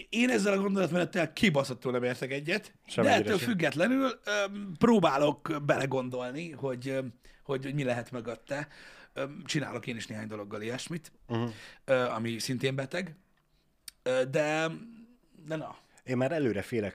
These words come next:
Speaker 2: ilyen helyzetbe attól, hogy majd a jövőbe megbánom, hogy nem csináltam meg.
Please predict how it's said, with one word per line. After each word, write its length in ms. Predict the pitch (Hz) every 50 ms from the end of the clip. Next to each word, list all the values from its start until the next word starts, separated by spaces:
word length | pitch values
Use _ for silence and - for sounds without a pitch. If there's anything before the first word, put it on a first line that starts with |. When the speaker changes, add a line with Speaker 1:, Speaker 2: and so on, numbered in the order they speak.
| - 98
Speaker 2:
ilyen 200 | 101 92 92 87
helyzetbe 560 | 92 92 92 90 95 92 90 92 107 120 123 -
attól, 420 | - 104 98 - - 127 139 143
hogy 100 | 135 143
majd 220 | 135 120 120 117 110
a 40 | 120
jövőbe 540 | 143 151 113 95 95 101 107 127 147 135 - -
megbánom, 420 | 113 98 85 87 90 98 110 107
hogy 100 | 110 110
nem 140 | 104 98 95
csináltam 460 | - - 95 92 92 - 104 101 95
meg. 200 | 90 78 -